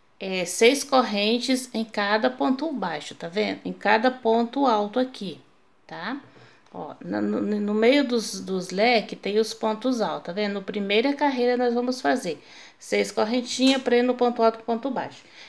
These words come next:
E vamos fazer isso por toda a volta do nosso trabalho. E no final a gente pode cortar a linha e já amarrar a linha rosa aqui pra gente começar a trabalhar.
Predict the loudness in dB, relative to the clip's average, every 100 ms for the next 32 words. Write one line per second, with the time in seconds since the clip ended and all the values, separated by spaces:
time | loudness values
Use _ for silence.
0 | -4 2 4 2 2 2 4 2 0 0
1 | -2 2 2 4 4 4 4 4 2 0
2 | -4 0 0 4 4 4 2 -4 -14 -20
3 | -20 -20 -20 -16 -2 2 2 4 4 6
4 | 6 6 6 4 2 2 2 2 2 2
5 | 0 -2 -2 -2 0 2 2 4 6 4
6 | 4 4 4 2 -4 -20 _ -20 -20 -6
7 | 0 2 2 2 4 4 2 2 4 4
8 | 0 -8 -20 -20 0 4 4 2 -2 -2
9 | 0 0 -4 -2 -2 -4 -10 -18 -4 -4
10 | -2 -4 -2 -2 0 -4 -4 -2 -2 -2
11 | -6